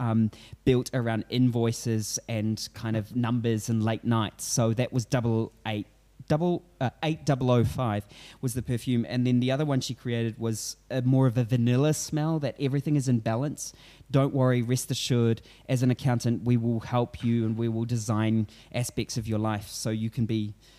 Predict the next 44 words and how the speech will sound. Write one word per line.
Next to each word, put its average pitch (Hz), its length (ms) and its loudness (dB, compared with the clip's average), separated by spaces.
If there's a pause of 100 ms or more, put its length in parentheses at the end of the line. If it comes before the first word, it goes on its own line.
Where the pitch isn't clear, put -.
safe 143 400 0
and 113 100 0
secure. 113 400 0 (300)
And 127 100 4
then 131 120 8
the 131 80 6
last 156 300 2
one, 143 160 6
which 123 180 0
was 135 160 0
the 123 60 -4
most 117 240 0
popular, 113 440 4
was, - 580 -2
uh, 113 320 -2
sex, - 380 0
power 120 260 0
and 104 100 0
taxes. - 640 -8 (320)
And 135 160 2
that 135 80 0
was 143 140 4
a 147 40 6
very 135 280 4
intense 135 440 2
smell, 113 300 2
playing 127 360 2
on 120 120 4
the 117 100 4
idea 117 460 2
of, 113 240 0 (400)
um, 113 400 4
the, 131 100 2 (180)
the 143 80 0
cold, 151 520 4
stark 127 520 -2
exterior 123 600 -2
of 113 80 -2
an 120 100 2
organisation 123 680 0 (360)
coupled 123 420 0
with, 113 280 -2 (100)
um, 110 380 0 (180)
the 123 140 -2